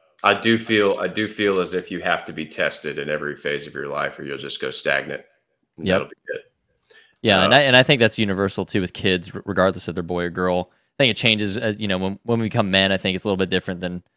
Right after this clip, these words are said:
Speaker 2: than women, but we're gonna get ultra canceled tonight. Um, but I think, yeah, kids, kids need to be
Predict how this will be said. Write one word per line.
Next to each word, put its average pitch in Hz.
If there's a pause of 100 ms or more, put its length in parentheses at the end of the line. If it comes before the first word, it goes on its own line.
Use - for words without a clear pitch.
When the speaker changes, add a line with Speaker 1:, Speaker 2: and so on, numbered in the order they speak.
(280)
Speaker 2:
than 92
women, 92
but 90 (400)
we're 98
gonna 95
get 92
ultra 101
canceled 92
tonight. 95 (120)
Um, 90 (440)
but 107
I 101
think, 107
yeah, 90
kids, 120
kids 135
need 107
to 95
be 87